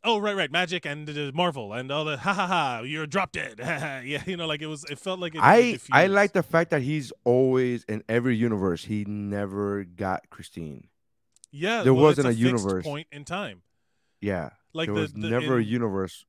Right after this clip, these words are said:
Speaker 2: where you go, "Oh, I got the girl." And that was a great line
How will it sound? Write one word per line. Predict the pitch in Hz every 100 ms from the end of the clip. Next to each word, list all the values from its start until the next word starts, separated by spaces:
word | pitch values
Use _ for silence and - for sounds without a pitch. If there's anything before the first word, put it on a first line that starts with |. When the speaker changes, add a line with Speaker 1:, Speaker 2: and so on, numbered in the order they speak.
| -
Speaker 2:
where | 98
you | 95 95
go, | 95 92 87 82 - _ -
"Oh, | 98
I | 95
got | 101 -
the | 87
girl." | 95 90 76 - _ _ -
And | 127
that | 170
was | 202
a | 127
great | 113 127
line | 117 113 113 117 107